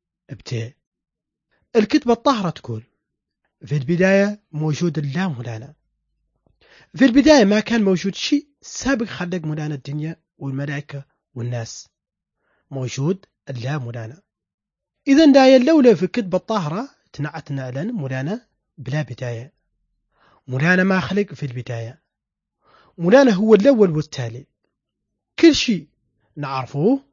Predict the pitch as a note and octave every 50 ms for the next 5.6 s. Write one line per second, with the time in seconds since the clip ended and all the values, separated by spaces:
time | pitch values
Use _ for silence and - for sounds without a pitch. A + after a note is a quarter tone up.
0 | _ _ - D3+ C#3+ C#3 - - D3+ D3 C#3 B2+ D#3 G3 A#3 G3+ C3+ A#2 C#3 C#3
1 | B2 - C3 A#2+ - - C3+ C#3 D3 F#3+ C4 D4+ _ _ _ _ _ _ _ _
2 | _ _ _ B2+ B2+ A#2+ - B2 - B2+ A#2 A2+ - - A#2 G#2+ _ _ _ _
3 | _ _ _ _ _ _ _ _ _ _ _ _ _ - E3 F3+ F#3 - C4+ C#4
4 | A#3+ F#3+ F#3+ G3+ A#3 A#3 G#3+ D3+ B2+ - _ _ _ - C3 A2+ B2+ D3 C#3+ C3+
5 | C#3 - B2+ A2+ B2+ A2+ A2 A#2 A2 G#2+ A#2+ D3